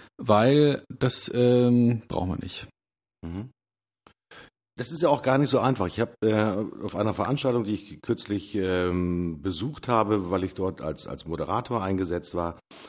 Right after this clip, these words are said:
Speaker 2: da ging es darum, auch wirklich in die Zukunft zu gucken. Da ging es einfach um das Thema, ja, wie werden wir in fünf, sechs, sieben Jahren arbeiten? Welche Einflüsse haben Digitalisierungsmechanismen auf die, keine Ahnung, Arbeitsplätze der Zukünfte?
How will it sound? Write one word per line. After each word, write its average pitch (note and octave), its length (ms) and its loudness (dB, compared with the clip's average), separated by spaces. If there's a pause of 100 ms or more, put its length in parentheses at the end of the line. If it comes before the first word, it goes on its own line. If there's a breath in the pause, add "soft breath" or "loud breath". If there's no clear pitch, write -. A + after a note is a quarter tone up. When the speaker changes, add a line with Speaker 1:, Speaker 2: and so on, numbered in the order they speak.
(100)
Speaker 2:
da F#2 80 -10
ging A#2+ 180 0
es A#2+ 100 0
darum, A2 180 -4
auch G#2 120 -2
wirklich G#2+ 200 -4
in A2 80 0
die G#2 80 -4
Zukunft - 340 -4
zu - 80 -10
gucken. - 280 -8
Da A#1+ 40 -8
ging F#2+ 180 -2
es F#2 120 -4
einfach E2 320 -6
um F#2+ 100 -6
das E2+ 160 -6
Thema, F2+ 380 -2 (440 loud breath)
ja, E2+ 280 -2
wie F#2+ 100 2
werden F2 320 2
wir F2 300 2
in E2 100 -4
fünf, F#2 480 -4
sechs, - 460 -2
sieben F2 320 -4
Jahren D#2+ 300 -2
arbeiten? B1+ 440 -4
Welche F2 240 -4
Einflüsse E2+ 500 -4
haben D#2+ 240 -2
Digitalisierungsmechanismen E2 1500 -4
auf C#2+ 220 -4
die, D#2+ 200 -6
keine C#2 340 -8
Ahnung, C#2+ 260 -4
Arbeitsplätze D2 600 -6
der C#2 120 -4
Zukünfte? C#2+ 580 -8